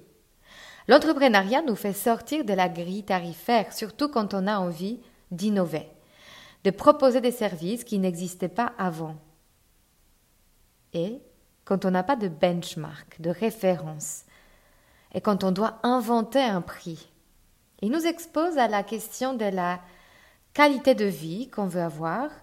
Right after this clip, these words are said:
du temps qu'on a envie de consacrer au travail, et à l'idée qu'on se fait à propos de celui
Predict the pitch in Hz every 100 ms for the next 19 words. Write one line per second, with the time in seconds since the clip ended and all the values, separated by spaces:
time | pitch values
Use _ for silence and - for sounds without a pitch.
0 | - - - - 175 185 196 - 185 190
1 | 294 320 214 202 190 185 202 208 180 175
2 | 175 160 110 - - - - - 202 190
3 | 202 196 202 185 - 185 165 196 320 -
4 | - - - _ _ _ 214 214 208 220
5 | 190 254 302 - 220 196 - 190 - -
6 | 220 214 - 190 208 185 180 175 175 -
7 | - _ - - 233 220 190 190 254